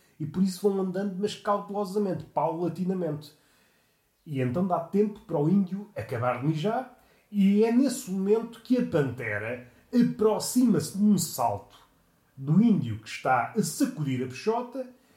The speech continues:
e o índio dá-lhe uma vergastada com a peixota na cabeça da pantera, coisa que assusta a pantera. A pantera até dá dois passos para trás e um pinote e um pino. "Mas o que é isto? Então uma pessoa vem aqui para comer e leva com um pirilau na tola.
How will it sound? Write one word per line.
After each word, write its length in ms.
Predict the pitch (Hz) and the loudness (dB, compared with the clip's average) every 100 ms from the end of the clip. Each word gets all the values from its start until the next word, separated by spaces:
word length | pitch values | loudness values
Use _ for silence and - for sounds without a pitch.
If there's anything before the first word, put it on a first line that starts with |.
| _ 220 | _ -2
e 120 | 240 | 2
o 120 | 226 | 4
índio 380 | 247 240 240 - | 2 2 -2 -4
dá-lhe 380 | 160 196 220 214 | -2 0 2 4
uma 160 | 208 | 4
vergastada 840 | 185 208 196 190 180 208 202 202 190 | 4 2 2 0 -2 0 0 0 -4
com 180 | 190 190 | -6 -6
a 80 | |
peixota 460 | - - 190 202 - | -8 -8 -2 -2 0
na 120 | 190 | -2
cabeça 460 | 151 - 185 185 - | 0 0 0 -2 -2
da 120 | 190 | -6
pantera, 680 | - 208 208 185 170 147 - | -4 -4 -2 0 2 0 -4
coisa 440 | - 240 240 202 - | 0 4 4 2 -2
que 120 | 220 | -4
assusta 420 | 208 226 - 240 | -6 -6 -4 -2
a 60 | 233 | -2
pantera. 600 | 240 226 220 208 196 - _ - 110 | -2 -2 0 0 -2 -12 _ -20 -16
A 80 | 107 | -6
pantera 460 | 143 139 175 196 | -2 -2 0 0
até 180 | 196 202 | -2 -4
dá 160 | 208 202 | -4 -2
dois 260 | 185 208 | 0 -2
passos 340 | - 202 185 - | -2 -4 -4 -6
para 140 | 208 | -6
trás 320 | - 214 185 | 0 0 2
e 40 | 208 | 2
um 80 | 202 | 2
pinote 460 | 202 202 208 208 | 0 0 0 0
e 20 | |
um 100 | 214 | -2
pino. 500 | 208 214 185 147 127 _ _ _ _ | 0 0 0 0 -4 _ _ _ _
"Mas 220 | 262 277 | 0 0
o 80 | - | -2
que 120 | - | 0
é 80 | 247 | 4
isto? 480 | 196 143 107 - - _ _ _ _ | 6 4 0 -8 -20 _ _ _ _
Então 140 | - 269 | 0 2
uma 120 | 240 | 2
pessoa 340 | - 262 247 | 0 -4 -2
vem 240 | 180 240 226 | 0 0 0
aqui 500 | 214 277 262 240 - | 2 2 4 0 -4
para 120 | - | -6
comer 800 | - 202 190 220 240 208 160 151 _ _ - | -4 2 4 4 4 2 -4 -8 _ _ -6
e 60 | 202 | 0
leva 300 | 220 226 208 | 0 2 0
com 160 | 208 | 2
um 100 | 208 | 2
pirilau 460 | 156 233 208 214 220 | 2 2 4 4 2
na 80 | 196 | -2
tola. 560 | - 214 220 147 - | 0 0 2 0 -4